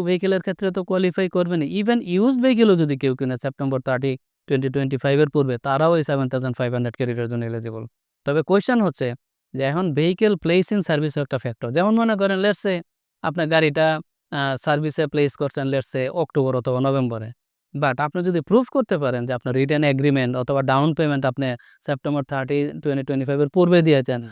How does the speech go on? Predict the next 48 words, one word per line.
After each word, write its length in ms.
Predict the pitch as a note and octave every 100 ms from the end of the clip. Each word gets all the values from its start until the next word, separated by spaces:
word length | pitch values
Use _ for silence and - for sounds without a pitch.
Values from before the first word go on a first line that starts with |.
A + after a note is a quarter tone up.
| -
then 100 | C#3+ -
still 240 | - D3+ C#3+
you 60 | C3
are 80 | B2+
eligible 320 | B2 B2 A#2+ A2+
for 80 | A#2+
the 80 | A#2
credit। 240 | B2 A#2 A#2 C3
কারণ 200 | C#3 F3+ B2+
আপনার 180 | C3 C3
রিটার্ন 220 | C#3 D3 C#3+
এগ্রিমেন্ট 300 | C3+ C#3 C3 C3
আছে 160 | C3 B2+ B2 - _ -
যে 80 | C3
you, 60 | B2+ C#3+ E3
you, 100 | C#3+ C#3+ D3+
you 100 | C3+ C3
buy 100 | C#3 C3
this 140 | C#3 - D#3 C3+
vehicle, 360 | C#3 - C3 A#2 G2+ - -
you 60 | C#3
bought 140 | C#3+ C#3+
this 100 | C#3 C#3
vehicle 240 | C3 C3 C3
before 220 | C#3 B2+
September 280 | C#3+ - C3 A#2+
thirty, 160 | B2 A#2+
twenty 180 | B2 A#2+
twenty-five। 360 | A#2+ A2+ A2+ A#2+ _ _ _ _ -
তো 40 | F3
এটা 120 | A3 A3
গেল 120 | A#3 A3
হচ্ছে 160 | A3 F#3 E3
নিউ 200 | G3 A3 A3 F3+
প্লাগ 200 | E3 D#3+ D#3
ইন 60 | C#3
ভেহিকেলের 340 | B2+ B2+ B2 A#2
ক্ষেত্রে। 180 | A#2 C#3
এখন 140 | D#3+ D3+ G#3 G#3+
ইউজড 240 | B3+ G#3 G#3
ভেহিকেল 240 | F#3+ F#3+ D#3+
যদি 140 | C#3 B2
কেউ 120 | B2 A#2
কিনে, 200 | B2 A#2 A2+
সেই 100 | C#3+ C#3
ক্ষেত্রে 220 | B2+ B2+ B2
কী 80 | A#2
রুলস? 200 | A2+ A2